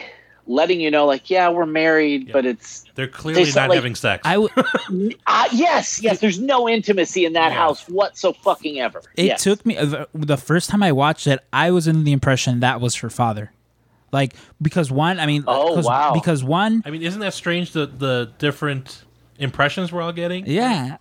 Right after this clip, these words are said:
Speaker 3: Uh,
Speaker 1: Yes.
Speaker 3: but one, there, there's no, there's no chemistry as far as, like,
Speaker 1: No,
Speaker 3: oh,
Speaker 1: no.
Speaker 3: you know, it, I
Speaker 2: Yeah.
Speaker 3: very much compare it in the way with, like,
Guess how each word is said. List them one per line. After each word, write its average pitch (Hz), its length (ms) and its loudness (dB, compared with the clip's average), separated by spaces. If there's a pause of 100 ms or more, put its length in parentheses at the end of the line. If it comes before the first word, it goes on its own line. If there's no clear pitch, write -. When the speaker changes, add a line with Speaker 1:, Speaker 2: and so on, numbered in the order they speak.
Speaker 3:
Uh, 156 140 -4
Speaker 1:
Yes. 320 340 0
Speaker 3:
but 175 240 -2
one, 202 380 2 (100)
there, 156 300 0
there's 143 360 0
no, 170 340 2 (280)
there's 165 180 2
no 180 120 2
chemistry 127 720 0
as 117 100 -2
far 123 240 2
as, 120 140 -2
like, 113 440 -2
Speaker 1:
No, 131 400 2
Speaker 3:
oh, 135 260 4
Speaker 1:
no. 113 180 -2
Speaker 3:
you 147 300 0
know, 151 100 -6
it, 151 260 0
I 147 60 2
Speaker 2:
Yeah. 147 80 2
Speaker 3:
very 160 180 2
much 160 220 0
compare 147 360 2
it 151 120 -2
in 135 340 -4
the 127 120 2
way 127 260 2
with, 127 200 -2
like, 113 300 -4